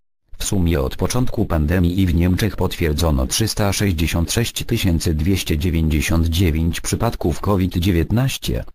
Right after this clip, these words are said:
Zmarło w tym kraju dziewięć tysięcy siedemset osiemdziesiąt dziewięć osób,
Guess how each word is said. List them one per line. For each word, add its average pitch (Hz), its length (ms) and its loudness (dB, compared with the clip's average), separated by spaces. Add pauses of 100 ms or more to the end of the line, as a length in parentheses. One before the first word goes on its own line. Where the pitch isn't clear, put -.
(360)
Zmarło 113 500 2
w - 80 0
tym 87 220 2
kraju 107 340 0
dziewięć 104 420 2
tysięcy 95 480 0
siedemset 90 640 0
osiemdziesiąt 71 640 0
dziewięć 110 560 0
osób, - 480 -2